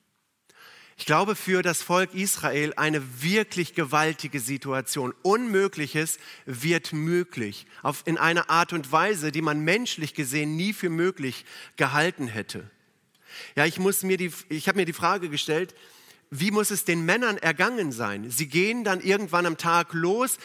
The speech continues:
siebenmal um die Mauern, sehen die acht Meter hohe Mauer vor sich. Wie muss es den Männern in Jericho ergangen sein? Da gehen, ja, so viele Männer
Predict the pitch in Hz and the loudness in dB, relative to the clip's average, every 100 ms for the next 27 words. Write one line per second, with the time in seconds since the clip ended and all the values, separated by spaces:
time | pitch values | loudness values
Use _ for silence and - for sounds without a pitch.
0 | - 147 131 190 233 220 208 202 185 170 | -12 -6 0 0 0 2 4 4 2 -2
1 | 156 160 208 226 208 147 165 202 233 208 | 2 2 4 0 -2 0 0 0 0 -4
2 | 160 185 170 196 - 170 185 202 175 170 | -6 0 2 2 0 0 2 4 2 2
3 | 175 156 151 190 220 190 - 214 208 139 | 0 0 2 4 2 0 0 0 2 0
4 | 175 202 - - - - - - - 151 | -2 -2 -14 -20 -20 -20 -20 -20 -4 0
5 | 185 180 180 - 165 170 175 165 165 156 | 2 2 0 0 0 2 4 2 2 0
6 | 190 254 233 175 143 139 143 139 131 120 | 2 0 -2 -2 0 0 0 0 -2 -2
7 | 120 107 101 110 - - - 160 135 196 | -2 -2 -4 -12 -20 -10 2 2 4 2
8 | 233 240 226 - - _ _ _ _ _ | 2 -2 -6 -12 -20 _ _ _ _ _
9 | _ - 180 156 180 208 202 196 190 175 | _ 2 2 4 2 0 2 4 6 4
10 | 165 151 156 165 214 220 220 | 2 -2 2 4 4 2 2